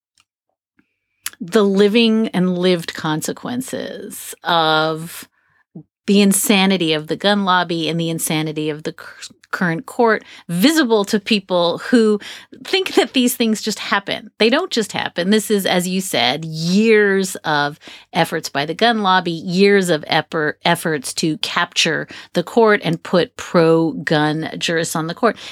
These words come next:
None of this just happened. And you work with people who live with the <laughs> consequences of that. And I think what I would love to hear from you is,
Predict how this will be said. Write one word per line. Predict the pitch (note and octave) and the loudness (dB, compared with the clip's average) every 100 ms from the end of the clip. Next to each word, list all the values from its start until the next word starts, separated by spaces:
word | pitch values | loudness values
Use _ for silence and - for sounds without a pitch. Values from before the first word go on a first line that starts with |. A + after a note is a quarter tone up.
| - | -2
None | B3+ G4+ | 2 4
of | |
this | F4 - | 2 0
just | B3+ G#3+ | 0 -2
happened. | - - E3 D#3+ - - - - - - - - | -4 -2 -2 -2 -8 -12 -16 -20 -20 -20 -18 0
And | A3 | 2
you | G#3+ G#3+ C4 C4 | 4 4 4 4
work | B3 G3+ G#3+ - - _ - | 2 2 2 0 -12 _ -2
with | G3 G#3 | 0 0
people | - G3 G3 F#3 | -2 -4 -4 -4
who | - G3 | -2 0
live | F3 F3+ F3 | 0 -2 -2
with | F#3 | -6
the | F#3 | -6
<laughs> | - | -6
consequences | - C4 - A3 - F3 E3+ D#3 | -4 -2 -2 -2 -2 -2 -4 -6
of | C#3+ | -4
that. | - C3 C3+ - - - - - | 0 0 0 -4 -12 -18 -20 -2
And | A3 A#3+ | 2 2
I | |
think | B3 - F4 - | 2 0 -4 -2
what | G4 | 0
I | E4 | 2
would | C#4 B3+ | 2 0
love | G#3+ G3+ G#3+ - | 0 2 0 -2
to | A#3 | -8
hear | - B3 B3+ | -4 -2 -2
from | - F#3 | -4 -6
you | D3+ - B2+ E3 - | -8 -10 -10 -10 -4
is, | A#3 G#3 G3+ G#3 - | 4 4 4 0 -6